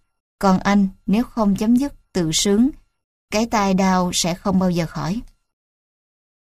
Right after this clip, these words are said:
Nhưng thông thường trong chuyện cười cũng như trong triết học,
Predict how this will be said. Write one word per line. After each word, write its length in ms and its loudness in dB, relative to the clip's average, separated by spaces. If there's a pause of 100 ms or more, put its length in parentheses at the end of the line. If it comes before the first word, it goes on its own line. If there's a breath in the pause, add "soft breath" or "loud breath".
Nhưng 300 8
thông 240 2
thường 340 2
trong 180 0
chuyện 240 2
cười 280 0
cũng 320 0
như 220 4
trong 300 0
triết 220 -4
học, 240 -2